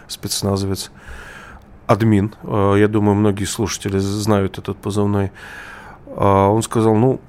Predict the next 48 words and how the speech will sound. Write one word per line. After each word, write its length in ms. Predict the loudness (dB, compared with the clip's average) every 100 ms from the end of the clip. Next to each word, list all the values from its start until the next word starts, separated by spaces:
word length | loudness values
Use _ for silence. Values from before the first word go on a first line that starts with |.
| -20 -20 -10
хохлы 340 | -2 0 0
же 140 | 2 4
не 100 | 2
резиновые, 600 | 2 2 2 2 0 0
рано 220 | 0 0
или 100 | 0
поздно 340 | -2 -4 -2 0
они 180 | 0
должны 300 | 0 0 0
порваться». 540 | -2 -4 -6 -6 -10 -14 -20 -20 -20 -20 -20 -14
Вот, 320 | -8 -6 -4 0
и 20 |
мы 180 | 2 4
вот 100 | 2
двигаемся 500 | 0 2 -2 -4 -8
к 80 |
этому 260 | -8 -6 -4
моменту, 520 | -2 -2 -2 -6 -12 -16 -20 -20 -20 -14
когда 320 | -6 -2 2 2
они 240 | 2 -2
надломятся. 720 | -2 -2 0 -2 -6 -10 -12 -16 -20 -20 -20 -20 -20 -20 -16 -2
А, 260 | 4 6
у 280 | 4 2 2
них, 260 | 2 2 2
я 100 | 2
думаю, 320 | 4 4 4
они 180 | 4 2
тешились, 520 | 0 -2 -4 -4 0
а, 80 | 0
очень 260 | 0 0
много 280 | 2 2 2
и 100 | -4
часто 360 | -2 -2 -2 -2
надеждами, 560 | -2 2 0 0 -2
что 360 | -4 -4 -2 2
рано 180 | 4 4
или 100 | 0
поздно 320 | 0 -2 0
Россия 320 | -2 -2 -2
всё-таки 360 | -2 -8 -6 -8
отступится, 540 | -8 -8 -8 -8 -14
поймёт, 380 | -8 -4 -2 -4
что 260 | -6 -8 -6
весь 280 | -4 -2 -2
мир 220 | -2 -4
на 160 | -8
стороне 420 | -8 -8 -4 -2 -2
Украины, 540 | -2 0 2 2 -2